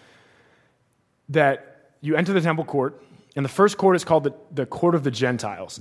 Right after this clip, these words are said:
Anyone can go there. Man, woman, female, Jew, Gentile. That's the Court of the Gentiles. But if you weren't Jewish, you'd get stopped on your way into the next room,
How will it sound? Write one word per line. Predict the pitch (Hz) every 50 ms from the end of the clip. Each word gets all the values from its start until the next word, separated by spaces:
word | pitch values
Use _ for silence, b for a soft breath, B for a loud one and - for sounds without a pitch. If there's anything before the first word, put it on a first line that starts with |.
| - -
Anyone | 151 180 196 190 180 175 135
can | 151 151
go | 131 127 120 110
there. | 104 98 95
Man, | 92 104 127 139 143 147 147 139
woman, | 139 139 139 135 135 135 127
female, | - - 139 135 131 127 127 123 120 120 117 117 -
Jew, | - 139 139 135 131
Gentile. | 120 127 123 120 117 120 123 117 117 117 110 110 -
That's | - 123 -
the | - -
Court | - 143 135
of | 123
the | 120 117
Gentiles. | 113 113 107 101 110 104 101 101 - - b b b b b b b b -
But | 160 185 170 127 - -
if | 117 -
you | 156 156
weren't | 147 135 160 180 180 131
Jewish, | 127 117 135 139 175 208 202 - -
you'd | 143 143 131
get | 143 139 -
stopped | - - - - 139 123 117 104 - - - - -
on | 123 123
your | 123 120
way | 120 120 117
into | 120 117 110 - 117
the | 117
next | 117 127 127 127 - -
room, | 104 85 62 -